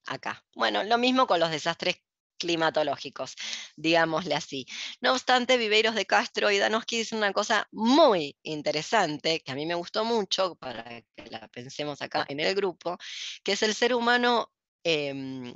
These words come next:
primitivo, encuentra una amortiguación a, a lo que ocurre en la naturaleza.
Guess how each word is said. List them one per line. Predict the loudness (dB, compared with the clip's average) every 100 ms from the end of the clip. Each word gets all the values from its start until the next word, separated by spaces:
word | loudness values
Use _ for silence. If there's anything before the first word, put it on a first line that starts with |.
| -10
primitivo, | -4 -2 -2 -2 0 4 4 4 -2
encuentra | -2 -2 -4 0 2 4 0 0 2 4 2
una | 0 -2
amortiguación | 0 -2 -4 -4 0 0 0 4 6 6 4 -4 -12 _ _ _ _ _ _ 0
a, | 2 4 2 0 0 -2 -2 -4 -6 _ _ _ _ -4
a | -2
lo | -2 -2
que | -4
ocurre | -2 4 4 6 4 2
en | 2
la |
naturaleza. | 2 0 2 2 4 4 2 2 2 2